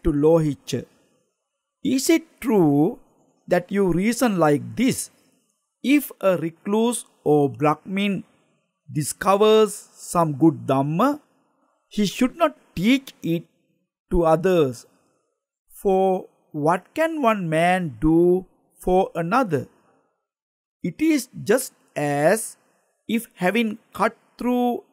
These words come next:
an old bond, one were to make a new bond. Such a thing is an evil deed rooted in attachment. For what can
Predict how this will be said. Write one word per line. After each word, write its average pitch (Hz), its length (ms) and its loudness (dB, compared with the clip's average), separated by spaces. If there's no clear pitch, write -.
an 156 180 -4
old 180 520 4
bond, 139 580 -2
one 196 400 0
were 302 200 4
to 233 160 -2
make 160 680 -2
a 147 100 2
new 185 400 0
bond. 123 600 -2
Such - 600 -4
a 185 100 2
thing 226 540 -2
is 175 480 -6
an 151 220 0
evil 233 440 -2
deed 156 560 -2
rooted 247 460 2
in 175 380 -2
attachment. 160 760 -2
For 208 580 2
what 175 320 -2
can 311 400 -2